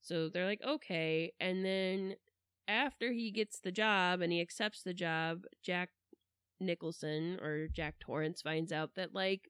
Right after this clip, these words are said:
bad stuff has happened here <laughs> at this hotel, and that one of the last caretakers murdered his family there. Um,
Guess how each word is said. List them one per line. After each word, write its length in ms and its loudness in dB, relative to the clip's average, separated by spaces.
bad 380 0
stuff 560 -2
has 160 0
happened 600 0
here 560 4
<laughs> 100 -10
at 240 0
this 260 -2
hotel, 720 2
and 180 0
that 200 0
one 180 2
of 100 2
the 60 2
last 380 0
caretakers 760 -2
murdered 540 -2
his 220 -2
family 300 4
there. 520 -2
Um, 480 2